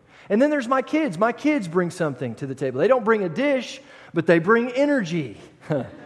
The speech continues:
And they bring joy, and they bring laughter. And we love having them there. We value having them there. And, and so, and so everyone brings something to the table. And I want you to recognize in the church, we believe that everybody brings something to the table.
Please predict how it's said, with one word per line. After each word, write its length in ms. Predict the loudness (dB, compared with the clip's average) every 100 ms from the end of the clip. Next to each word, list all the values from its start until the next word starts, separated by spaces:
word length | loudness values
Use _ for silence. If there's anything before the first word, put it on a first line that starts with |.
| -20 -20 -20 -20 -4
And 140 | 0 2
they 120 | 2
bring 260 | 2 0
joy, 720 | 0 0 0 2 0 -2 -8 -4
and 100 | 0
they 120 | 2
bring 260 | 2 0 2
laughter. 720 | 0 0 -2 0 0 0 -8 -20 -6 0
And 100 | 2
we 100 | 4
love 280 | 4 4
having 360 | 2 0 0 -4
them 200 | -4 -4
there. 340 | -6 -8 -14 -4
We 120 | 0
value 440 | 2 2 2 0
having 360 | -2 -2 -4 -4
them 160 | -6 -8
there. 320 | -12 -14 -20 _ _ _ _ _ -2
And, 160 | 0
and 80 | 2
so, 400 | 4 4 2 -2 -16 -10
and 80 | 0
so 140 | 2
everyone 480 | 4 2 4 2 0
brings 360 | 0 0 0 0
something 360 | -2 -2 -2
to 100 | -2
the 60 | -2
table. 260 | -2 0 0
And 80 |
I 40 | 0
want 200 | -2 0
you 80 | 0
to 60 |
recognize 400 | 0 -2 -4 -2
in 100 | -2
the 80 | -4
church, 400 | -4 -4 -4 -4
we 120 | -4
believe 260 | 0 0 0
that 120 | -4
everybody 440 | -6 -6 -4 -2 -2
brings 300 | -4 -6 -6
something 320 | -8 -8 -10
to 100 | -10
the 60 |
table. 320 | -10 -12 -12